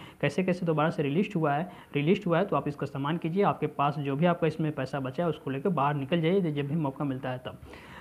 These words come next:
तो उम्मीद करता हूँ लोअर स्टील और सिंटेक्स इंडस्ट्री के बारे में जो बातें मैंने आपको बताई, आप अच्छे से समझ पा रहे होंगे।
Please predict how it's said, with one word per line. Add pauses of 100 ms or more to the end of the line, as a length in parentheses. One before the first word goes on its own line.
(160)
तो
उम्मीद
करता
हूँ
लोअर
स्टील
और
सिंटेक्स
इंडस्ट्री
के
बारे
में
जो
बातें
मैंने
आपको
बताई,
आप
अच्छे
से
समझ
पा
रहे
होंगे।